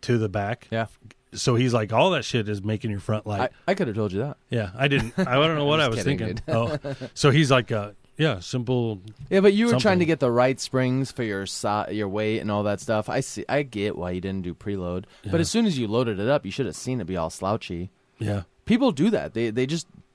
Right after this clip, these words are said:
Speaker 2: add an inch or so of preload to their coilovers
Speaker 1: Yep.
Speaker 2: for, like, extreme long, heavy hauls of, like, you know, when,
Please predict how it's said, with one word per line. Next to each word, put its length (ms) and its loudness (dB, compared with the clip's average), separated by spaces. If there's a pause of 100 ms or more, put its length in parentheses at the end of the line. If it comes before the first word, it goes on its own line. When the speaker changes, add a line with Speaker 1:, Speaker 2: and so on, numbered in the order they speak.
(180)
Speaker 2:
add 200 0
an 120 0
inch 220 -2
or 60 -4
so 180 0
of 140 -2
preload 380 0
to 100 -4
their 120 -2
coilovers 800 -2
Speaker 1:
Yep. 300 -2
Speaker 2:
for, 160 0
like, 320 -2
extreme 500 -4
long, 480 2
heavy 300 -2
hauls 400 0
of, 100 -4
like, 240 -2
you 80 -4
know, 80 0
when, 320 -4